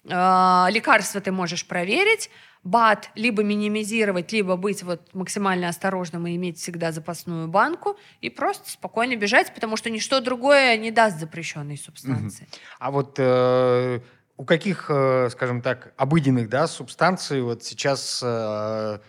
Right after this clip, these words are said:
Speaker 2: самые большие шансы попасть в списки запрещённых веществ? Вот кофеин в последнее время очень много, да, и ломается копья вокруг, там, я не знаю, никотин, да, там, что ещё может
Speaker 1: И
Speaker 2: быть?
Speaker 1: кофеин,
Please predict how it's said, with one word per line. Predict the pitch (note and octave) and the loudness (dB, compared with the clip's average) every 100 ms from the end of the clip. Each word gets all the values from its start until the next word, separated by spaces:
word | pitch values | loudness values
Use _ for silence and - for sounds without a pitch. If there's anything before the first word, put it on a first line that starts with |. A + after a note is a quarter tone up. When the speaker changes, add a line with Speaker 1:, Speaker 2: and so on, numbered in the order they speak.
| _ | _
Speaker 2:
самые | - C3 B2+ | 0 2 2
большие | A#2+ A2+ - A2 | 0 -2 -6 -8
шансы | - C3 B2+ - | -4 -2 -2 -6
попасть | G#2+ G#2+ - A2+ - - | -6 -4 0 0 0 -10
в | G#2+ F#2+ F#2 | -16 -16 -20
списки | - B2+ - | -10 -8 -8
запрещённых | A2 G#2 - - B2 G#2 - | -10 -8 -6 -2 -2 -2 -8
веществ? | A2 A#2 G2+ | -6 -6 -6
Вот | G2+ _ | -12 _
кофеин | - - C3 A#2+ G#2 F2+ _ _ | -16 -6 -2 -2 -2 -6 _ _
в | |
последнее | G#2+ - A2+ G#2 | -10 -8 -6 -6
время | G#2 G2+ F#2 | -6 -6 -10
очень | E2+ G2+ | -12 -12
много, | G2 F#2 F2 | -10 -12 -12
да, | G#2 A#2+ - - - | -10 -10 -14 -20 -18
и | G2 F2+ A#2+ B2 B2 | -18 -14 -8 -4 -2
ломается | A#2 B2 A#2 A2 - | 0 2 2 -2 -8
копья | - G#2+ G#2 | -8 -8 -8
вокруг, | G2+ F#2+ - F#2 | -10 -10 -16 -16
там, | F#2+ | -10
я | G#2 | -8
не | A2+ | -8
знаю, | G2+ F#2 | -8 -2
никотин, | C#3+ C#3+ D3+ - A2+ F#2 | 0 4 2 0 -6 -6
да, | G2+ B2 | -6 -6
там, | C#3 G2+ F#2+ F#2+ F#2 F#2+ F2 | -6 -10 -14 -14 -16 -18 -18
что | - - A2 | -14 -4 -4
ещё | F#2+ - | -4 -10
может | F#2+ F2+ E2+ | -14 -16 -2
Speaker 1:
И | A3 | -2
Speaker 2:
быть? | A3+ | 2
Speaker 1:
кофеин, | C#4+ - C#4 D4+ | 0 2 4 4